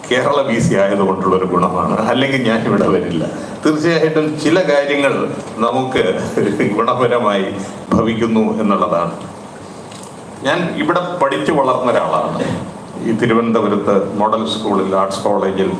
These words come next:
യൂണിവേഴ്സിറ്റി കോളേജിൽ, മെഡിക്കൽ കോളേജിൽ, ഇവിടെയൊക്കെ പഠിച്ച ഒരാളാണ്.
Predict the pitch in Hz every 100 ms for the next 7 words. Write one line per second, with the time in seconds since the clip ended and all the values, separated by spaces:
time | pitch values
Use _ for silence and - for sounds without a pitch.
0 | - - - 113 113 107 - 104 98 98
1 | 92 87 87 - - 107 113 117 117 107
2 | 95 98 - - - 117 117 131 - 110
3 | 113 127 113 85 80 82 87